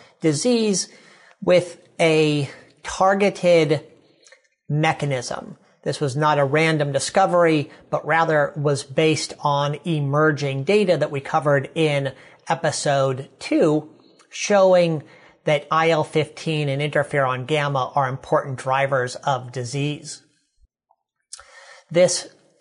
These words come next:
case report was followed by other reports and case series showing repeatedly efficacy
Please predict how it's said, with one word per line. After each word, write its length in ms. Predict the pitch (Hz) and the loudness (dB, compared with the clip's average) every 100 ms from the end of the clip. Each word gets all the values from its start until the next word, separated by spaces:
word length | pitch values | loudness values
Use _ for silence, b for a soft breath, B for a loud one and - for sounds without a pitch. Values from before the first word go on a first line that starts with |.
| - | -2
case 260 | 220 214 | 0 2
report 520 | 202 - - 190 175 147 | 0 0 4 4 2 -2
was 220 | 135 - | -4 -4
followed 680 | - 175 165 160 151 143 - - | -4 2 4 4 2 0 -6 -10
by 440 | 127 139 135 135 - | -2 2 2 0 0
other 380 | 160 160 147 143 | 2 4 2 2
reports 920 | 139 127 - - 190 185 180 - - _ | -2 -6 -8 2 4 4 2 -10 -10 _
and 400 | 156 139 131 123 - - | -6 -4 -4 -8 -14 -10
case 340 | 160 135 - | -2 -2 -4
series 760 | - 208 185 170 160 143 - b b b b b b _ | -4 2 4 4 4 0 -4 b b b b b b _
showing 800 | - - 170 165 156 147 135 123 - - | -10 0 4 4 4 2 -2 -6 -10 -4
repeatedly 1120 | 139 - - 190 185 170 139 127 50 165 _ b b | -4 -4 -6 0 2 2 0 -8 -8 -12 _ b b
efficacy 960 | 156 - 165 - 143 - 147 143 139 | -4 0 -2 -2 -6 -2 -2 -2 -4